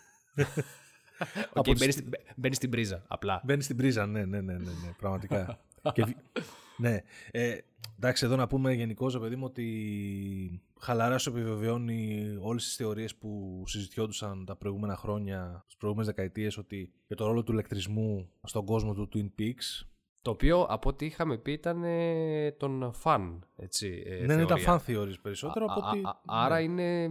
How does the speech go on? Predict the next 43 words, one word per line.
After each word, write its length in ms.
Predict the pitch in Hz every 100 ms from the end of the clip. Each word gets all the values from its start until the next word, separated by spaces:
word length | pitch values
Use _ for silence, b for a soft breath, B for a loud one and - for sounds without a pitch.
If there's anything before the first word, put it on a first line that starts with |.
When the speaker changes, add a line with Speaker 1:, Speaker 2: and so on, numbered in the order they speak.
| 156
Speaker 2:
εντυπωσιακό 720 | 147 120 123 123 - 139 202
το 80 | -
ότι 180 | 104 101
έχει 200 | 98 -
στηριχθεί. 480 | - 98 98 - 98
Ίσως 320 | 98 - 117 -
τα 100 | 127
διάβαζε, 380 | 156 120 92
ας 120 | 87 -
πούμε, 140 | 92
ξέρω 220 | - 87
εγώ, 140 | 90 90
Lynch, 320 | 90 98 135 -
και 120 | 143 147 147 147 147 147 147
είπε 180 | 160 165
ότι, 300 | 160 160 156
«Οκ, 140 | 156 107 117
μ' 100 | 127
αρέσει 260 | 120 113
αυτό, 320 | 90 - 92 -
ας 160 | - -
το 80 | 110
βάλω 280 | 113 107 87
μέσα». 340 | 87 - - b b b
Speaker 1:
Ή 100 | 226
αυτό, 240 | 170 - 220
ή 60 |
όντως, 260 | 220 202 208
ρε 60 | 175
παιδί 180 | 190
μου, 140 | 202 196
όντως 160 | 185
το 80 | 170
είχαν 140 | 160 147
στο 120 | 151
νου 80 | 175
τους 100 | -
και 60 |
δεν 100 | 170
το 60 | 175
είχαν 120 | 175
εξηγήσει 400 | 170 - 160 -
τότε 260 | 175 147